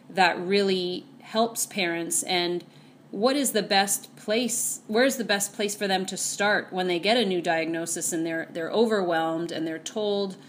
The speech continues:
so many different things by so many different professionals, and they somehow narrow it down to floor time? "I'm gonna try this out."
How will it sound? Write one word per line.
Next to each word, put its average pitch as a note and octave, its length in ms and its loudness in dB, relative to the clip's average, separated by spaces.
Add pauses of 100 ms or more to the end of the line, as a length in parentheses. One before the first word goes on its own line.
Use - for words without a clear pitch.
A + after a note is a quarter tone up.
(280)
so - 280 0
many A#3 240 4
different G#3 320 0
things G3+ 360 -2
by F#3 160 2
so G3+ 160 -4
many F#3+ 240 0
different F3+ 320 -6
professionals, F3+ 880 0 (440)
and E3+ 560 0 (120)
they F3 240 -2
somehow A#3 520 2
narrow G#3+ 380 0
it G3+ 120 -4
down F#3 380 2
to F#3+ 120 -8
floor G3+ 300 -2
time? E3+ 280 -4
"I'm F3 140 -2
gonna F3 180 -4
try G#3+ 300 -2
this A#3 220 0
out." D#3+ 280 -4